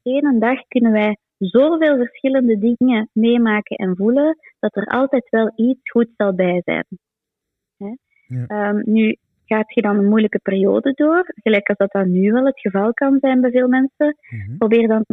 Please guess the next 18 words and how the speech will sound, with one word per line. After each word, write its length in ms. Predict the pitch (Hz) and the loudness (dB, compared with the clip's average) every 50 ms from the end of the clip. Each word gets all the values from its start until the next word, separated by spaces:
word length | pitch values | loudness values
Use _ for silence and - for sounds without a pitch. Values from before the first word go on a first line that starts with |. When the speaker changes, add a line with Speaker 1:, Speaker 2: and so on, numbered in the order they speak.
| - | -4
Speaker 1:
elke 280 | - 220 254 277 269 311 | -2 -2 -2 0 0 0
dag 160 | 262 247 233 | 0 0 0
op 120 | 240 226 - | -2 -4 -2
zoek 220 | - - 233 - - | -6 -6 -6 -4 -2
te 100 | - 233 | -2 0
gaan 320 | 220 226 220 220 220 220 - - - - _ | 0 0 0 0 0 0 -2 -6 -14 -6 _
naar 180 | 214 208 202 | -2 -2 -2
je 60 | 185 | -2
sprankeltjes 720 | 185 - _ - 226 226 226 240 233 - 226 - - 202 - - | -4 -6 _ -4 -2 0 0 2 0 0 -2 -2 -2 -6 -6 -6
van 180 | _ - 208 202 | _ -4 -2 0
de 100 | 196 190 | 0 0
dag. 200 | 180 180 170 175 - - _ _ | 0 -2 -4 -4 -8 -12 _ _
Speaker 2:
Ja. 220 | _ 120 120 110 - - _ | _ -10 -8 -8 -10 -10 _
Speaker 1:
En 80 | 226 226 | -2 -2
dat 100 | 233 226 - | -2 -2 0
zijn 200 | 220 208 202 - | -2 -2 -2 -2
kleine 400 | - 220 214 220 233 233 226 220 | -2 0 0 0 2 0 0 0
geluksmomentjes. 880 | - 202 190 196 - - - 202 196 196 190 196 196 190 - - 190 | 0 -2 -2 -4 -6 -4 -4 -2 0 0 0 0 -2 -2 -4 -6 -8